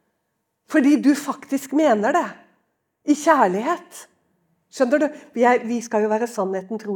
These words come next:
i kjærlighet. Men dere, noen ganger så blir vi så opptatt av hva vi mener er kjærlighet, at vi glemmer å være sannheten tro.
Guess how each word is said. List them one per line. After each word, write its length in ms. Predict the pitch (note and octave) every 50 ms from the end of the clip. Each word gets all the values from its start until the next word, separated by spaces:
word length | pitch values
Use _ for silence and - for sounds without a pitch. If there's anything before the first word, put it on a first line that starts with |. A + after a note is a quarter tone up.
| G3
i 60 | G#3 G#3
kjærlighet. 680 | B3 A3+ G3+ F3+ F#3 G3 A#3 C4+ B3+ - _ - - _ _ _ _ _ _ _ _ _ _ _ _ _ _ _ _ _ _ _ _ _ _ _ -
Men 240 | G3+ G#3 G#3+ A3+ G#3
dere, 380 | A#3 A3+ G#3 A3 A3+ A3+ - - A3+
noen 220 | A#3 A#3 A3+ A3+ A3
ganger 380 | A#3+ B3 A#3+ A3 A#3+ C#4 C4+ - - - - _ _ _
så 180 | _ - - A#3+
blir 220 | G#3 G#3 G#3+ G#3
vi 100 | F#3+ B3
så 680 | A#3 - - - - - - - - - - D#4+ E4+ E4+ C4 - - - -
opptatt 540 | A3 - - - _ - A#3 A#3 A#3 A#3 -
av 140 | A3 A3 G3
hva 100 | G#3+ G#3+ G3+
vi 160 | G#3 A3 G#3+ G#3+
mener 320 | G#3+ G3+ F#3 F3+ F3+ G3+
er 80 | G#3+ G#3
kjærlighet, 480 | - A3 F#3+ F3 F3 F3+ F#3 F#3 _ _ _ _ _ _ _ _ _ _
at 140 | G3+ - A3
vi 80 | G#3+
glemmer 400 | G#3+ G#3+ G3+ F#3 F3+ E3+ E3+ E3+ F3
å 80 | G3 F3+
være 180 | F3+ F3+ F#3+ F#3
sannheten 540 | - F3+ D#3+ D#3+ D#3+ E3 - _ E3+ E3 -
tro. 160 | - D3